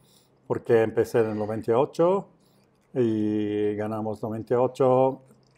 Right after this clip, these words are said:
En este momento he estado muy involucrado, solamente un poquito con el equipo de Superbike. Teníamos dú-, dúos, una de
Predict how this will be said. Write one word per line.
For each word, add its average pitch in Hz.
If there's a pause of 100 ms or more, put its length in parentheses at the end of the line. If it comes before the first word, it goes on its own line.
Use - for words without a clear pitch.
(320)
En 180
este 135
momento 123
he -
estado 120 (300)
muy 139
involucrado, 117
solamente 117
un 113
poquito 127
con 110
el 104
equipo 113 (1120)
de 117
Superbike. 127
Teníamos 113
dú-, 147
dúos, 131
una 123
de 113